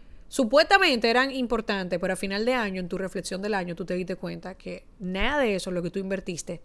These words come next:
tiempo primero y dinero de segundo, realmente hubiera podido generar algo como esa pausa, esa desconexión, esa recarga de energía.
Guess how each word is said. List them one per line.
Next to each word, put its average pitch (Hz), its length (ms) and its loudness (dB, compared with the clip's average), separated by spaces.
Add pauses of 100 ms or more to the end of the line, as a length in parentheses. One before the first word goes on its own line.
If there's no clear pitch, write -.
tiempo 240 480 4
primero 202 420 0 (360)
y 185 100 -4
dinero 180 360 -2
de 196 100 0
segundo, 233 580 -4
realmente 185 800 -4 (300)
hubiera 190 340 -2
podido 208 260 -2
generar 185 400 -4
algo 202 380 -4 (1040)
como 165 180 -8
esa 170 260 -6
pausa, 175 360 -2
esa 180 220 -10
desconexión, 170 720 -6 (240)
esa 220 220 0
recarga 202 720 2
de 180 80 -2
energía. 185 460 -10